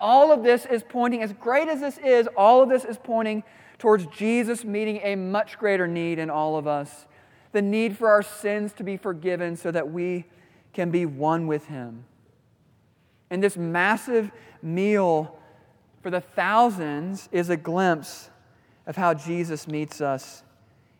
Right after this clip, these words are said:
in our sin. And this is something really essential to understand if you are here considering the claims of Jesus. Our greatest need, our greatest problem is that our hearts have turned away from God.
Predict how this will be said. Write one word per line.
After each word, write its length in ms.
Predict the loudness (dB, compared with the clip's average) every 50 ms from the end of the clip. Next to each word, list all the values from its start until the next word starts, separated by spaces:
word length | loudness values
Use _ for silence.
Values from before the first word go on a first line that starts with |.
| _ -10
in 140 | -8 -4 -4
our 160 | -4 -4 -6
sin. 560 | -8 -14 -14 -12 -12 -10 -10 -12 -14 -16 -18 _ _ _ _ _ _ _ _ _ _ _ _ _ _ _ _ _ _ _ _ _
And 100 | -10 -8
this 160 | -8 -6 -8
is 120 | -8 -12 -12
something 520 | -12 -12 -12 -10 -10 -10 -10 -10 -10 -6
really 320 | -4 -2 -2 0 -2 -2 -4
essential 720 | -6 -10 -16 -16 -14 -12 -12 -12 -12 -14 -16 -16 -16 -16 -18 _ _ _ _ _ _ _ _ _ _
to 160 | -10 -6 -4
understand 640 | -2 -2 0 -2 -2 -4 -6 -8 -6 -4 -4 -4 -4
if 120 | -6 -6
you 140 | -6 -4 -2
are 100 | -2 -2
here 160 | -2 -2 -4 -4
considering 520 | -6 -10 -12 -10 -10 -8 -6 -6 -6 -6
the 80 | -8 -10
claims 380 | -12 -12 -10 -10 -10 -10 -10
of 80 | -12 -16
Jesus. 460 | -16 -14 -14 -14 -14 -16 -20 -20 -20 _ _ _ _ _ _ _ _ _ _ _ _ _ _ _ _ _ _ _ _ -2
Our 380 | 2 4 4 6 6 4 4 2
greatest 600 | -2 -2 -2 0 2 2 2 0 -2 -6 -8 -10
need, 360 | -10 -8 -6 -6 -4 -4 -4
our 160 | -2 -2 -2
greatest 640 | -2 -4 -6 -2 2 4 6 6 6 4 2 -2 -6 -16
problem 480 | -6 -2 0 2 2 2 0 0 -2
is 100 | -4 -6
that 100 | -4 -4
our 120 | -2 -2 -4
hearts 460 | -6 -8 -8 -4 -4 -4 -4 -4 -8
have 180 | -12 -12 -12 -14
turned 380 | -14 -12 -10 -10 -8 -6 -6
away 300 | -4 -4 -2 -2 -2 -2
from 240 | -4 -6 -10 -10 -8
God. 400 | -8 -8 -8 -10 -12 -14 -16 -20